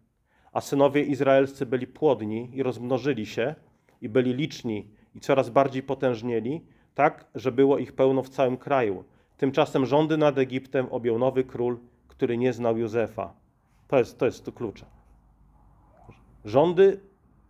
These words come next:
nad Egiptem objął nowy król, który nie znał, nie znał Józefa.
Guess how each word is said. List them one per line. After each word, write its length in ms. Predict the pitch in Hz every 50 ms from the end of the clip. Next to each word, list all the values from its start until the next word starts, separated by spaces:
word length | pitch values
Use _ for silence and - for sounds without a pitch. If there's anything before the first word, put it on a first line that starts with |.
| -
nad 220 | 131 143 147 151 165
Egiptem 540 | 147 135 147 135 - - - 123 135 139 - - _ _ _ _ _ _ _ _ _ _ _ _ _ _ _ _ _ _ _ _ _ _ - - - - - -
objął 300 | 156 160 143 160 151 151
nowy 260 | 156 170 160 165 156
król, 380 | - - 127 120 123 135 143 143 - - _ _ _
który 300 | _ _ - 139 135 131
nie 160 | 135 139 143 139
znał, 420 | 131 131 131 127 123 123 123 123 - _ _ _ _ _ _ _ _ _ _ _ _ _ _ _ _
nie 240 | - 123 123 131 127
znał 460 | 113 120 120 117 117 113 113 104 107 - - _ _ _ _
Józefa. 560 | 120 120 123 110 127 123 110 - - 95 90